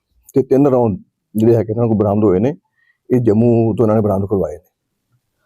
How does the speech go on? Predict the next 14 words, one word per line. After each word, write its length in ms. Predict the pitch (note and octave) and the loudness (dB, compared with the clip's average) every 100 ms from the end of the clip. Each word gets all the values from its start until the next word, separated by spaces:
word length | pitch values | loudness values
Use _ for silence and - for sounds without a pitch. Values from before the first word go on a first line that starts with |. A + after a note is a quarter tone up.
| _ _ _ | _ _ _
ਸੋ 180 | - A2+ | -2 0
ਮੇਨ 200 | B2 C3+ | 2 2
ਜਿਹੜੇ 180 | C#3 | 2
ਮਾਸਟਰਮਾਈਂਡ 560 | B2 G2 A2 B2+ A#2+ B2 | 2 0 -2 -2 0 2
ਨੇ, 120 | B2+ | 2
ਜਿਹੜੇ 200 | A#2 B2 | 2 2
ਇਹਨਾਂ 180 | A#2+ A2+ | 2 2
ਦੇ 140 | A#2+ F3+ - _ _ - | 2 0 -4 _ _ -6
ਬੈਕਫੁੱਟ 420 | G#2+ B2+ - C#3 - | -2 -2 -2 -4 0
ਤੇ 80 | |
ਨੇ, 100 | B2 | 2
ਉਹ 320 | B2 B2+ B2+ - | 2 2 0 -2
ਸ਼ਕਤੀ 400 | A#2+ - C#3 B2+ | -6 -2 -2 0
ਤੇ 240 | B2 A#2 | 2 2